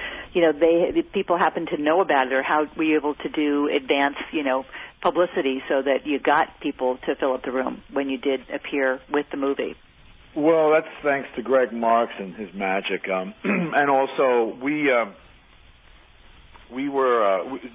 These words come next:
Speaker 2: Jason Mraz is a, a, a real supporter of, uh, of our project, and he played the, uh, uh, an extended version of the trailer in the middle of his concert on these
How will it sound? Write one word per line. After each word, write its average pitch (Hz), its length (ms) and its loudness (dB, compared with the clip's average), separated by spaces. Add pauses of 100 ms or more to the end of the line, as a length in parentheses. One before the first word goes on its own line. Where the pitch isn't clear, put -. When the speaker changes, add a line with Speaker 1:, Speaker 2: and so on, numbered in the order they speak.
(120)
Speaker 2:
Jason 156 340 -2
Mraz 117 540 2
is 92 140 -10
a, 101 40 0
a, 107 300 -2 (120)
a 117 60 2
real 110 220 2 (100)
supporter 113 600 2
of, 95 320 -6
uh, 95 280 -2
of 98 120 -6
our 98 120 4
project, 113 560 2 (560)
and 110 420 2
he 139 680 2 (280)
played 127 520 2 (260)
the, 104 300 0
uh, 104 460 0
uh, 107 180 0
an 113 140 0
extended 131 520 -4
version 120 380 2
of 92 140 -8
the 92 80 -10 (160)
trailer 160 480 2 (440)
in 131 80 -8
the 131 80 -2
middle 143 340 2
of 117 60 0
his 107 120 -6 (120)
concert 135 540 -2 (140)
on 107 200 -8
these 101 220 -8